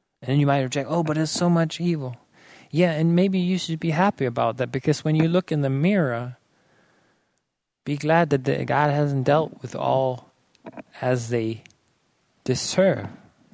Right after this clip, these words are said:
Because then the person in the mirror would also have the wrath of God and eternity in hell.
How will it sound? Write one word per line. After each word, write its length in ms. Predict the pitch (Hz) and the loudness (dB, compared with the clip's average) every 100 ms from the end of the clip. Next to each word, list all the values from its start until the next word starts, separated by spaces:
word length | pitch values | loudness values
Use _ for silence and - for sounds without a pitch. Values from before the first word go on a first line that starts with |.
| - _ - - _ - - | -20 _ -20 -20 _ -8 -8
Because 300 | - 123 147 | -8 -2 0
then 220 | 139 147 147 | 2 2 2
the 80 | |
person 340 | 131 165 160 147 | 0 -2 0 0
in 160 | 135 | 0
the 60 | 127 | 0
mirror 640 | 117 147 160 117 110 110 - _ _ _ - | 0 0 0 0 -4 -8 -14 _ _ _ -4
would 140 | 143 | -2
also 380 | - 156 170 - | 2 4 4 4
have 220 | 113 104 | -2 -2
the 100 | - | -4
wrath 320 | 107 107 107 113 | -4 -4 -6 -8
of 80 | |
God 400 | 104 110 113 113 - | -4 -2 -2 -6 -6
and 100 | 117 | -6
eternity 640 | 110 - 117 110 104 101 - - - - | -6 -6 -6 -6 -8 -10 -14 -20 -20 -14
in 140 | 120 110 | -8 -8
hell. 600 | - - 120 110 - | -8 -8 -8 -8 -10